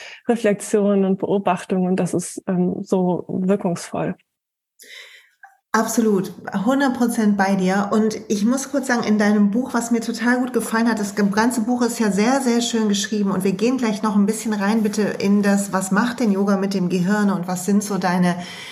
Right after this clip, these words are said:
Speaker 2: deine Lieblingsfakten irgendwie, ohne dass wir f-, das ganze Buch vorwegnehmen können und wollen. Aber was ich sehr liebe, ist einmal, dass du hinten ja Bezug nimmst auf Praxis, du gibst, ähm, Tipps für Asana, für Atem,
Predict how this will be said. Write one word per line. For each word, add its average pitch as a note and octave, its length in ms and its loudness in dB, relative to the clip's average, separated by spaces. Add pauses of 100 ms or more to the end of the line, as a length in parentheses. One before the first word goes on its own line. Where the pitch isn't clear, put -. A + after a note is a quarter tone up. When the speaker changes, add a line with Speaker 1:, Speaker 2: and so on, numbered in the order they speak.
(200)
Speaker 2:
deine G3 220 4
Lieblingsfakten G3 1040 0
irgendwie, F3 580 0 (140)
ohne G3+ 240 4
dass G3 260 -2
wir F#3+ 240 0
f-, - 240 -12 (160)
das F#3 200 -2
ganze G3 260 2
Buch A#3 200 2
vorwegnehmen G3 720 0
können G3 240 -2 (120)
und E3+ 140 -4
wollen. F3 380 0 (340)
Aber G3+ 180 2
was A#3 160 2
ich A#3+ 140 0
sehr A#3+ 200 2
liebe, C4 220 2
ist A#3 240 -2
einmal, G#3+ 220 2
dass G3 180 -2
du G#3+ 80 0
hinten B3 400 0
ja G3 220 2
Bezug G3+ 640 -2
nimmst A3 500 0
auf F3+ 260 0
Praxis, G#3+ 840 -2
du G3 120 0
gibst, F#3+ 500 -4
ähm, E3+ 300 0
Tipps A#3+ 420 0
für F#3+ 380 0
Asana, F#3 800 2
für - 340 -4
Atem, F#3+ 500 0